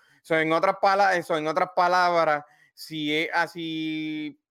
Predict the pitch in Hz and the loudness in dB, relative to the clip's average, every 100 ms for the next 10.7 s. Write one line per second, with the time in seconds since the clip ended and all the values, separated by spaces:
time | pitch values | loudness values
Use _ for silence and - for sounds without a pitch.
0 | _ 143 160 147 156 151 147 - 151 160 | _ -4 -4 -2 -2 -2 -4 -10 -4 -2
1 | 170 160 147 139 143 143 147 143 135 143 | 0 0 0 2 2 2 2 0 -2 -2
2 | 139 143 135 139 147 147 156 143 - 139 | 0 -4 -4 -2 0 -2 -4 -6 -8 -12
3 | 135 - - 151 156 139 147 143 139 147 | -12 -12 -6 -4 -2 -2 -4 -4 -4 -4
4 | 131 165 147 139 _ _ _ _ 165 151 | -4 -2 -4 -6 _ _ _ _ 0 0
5 | 147 - 143 147 143 143 147 143 143 131 | 0 0 -2 -2 2 2 2 -2 -2 0
6 | 147 151 147 139 135 131 135 127 139 127 | 2 4 2 2 2 0 -2 -6 -4 -6
7 | - 123 120 - 165 143 101 - 147 143 | -6 -10 -8 0 2 2 -2 -2 0 0
8 | 139 143 139 143 143 143 143 143 135 127 | -2 -4 -2 -2 -2 0 0 0 -2 -4
9 | 143 - - - _ _ 147 160 180 202 | -8 -16 -20 -20 _ _ -10 -8 -2 2
10 | 240 220 - - 202 208 226 | 2 0 -6 -2 -2 -2 -6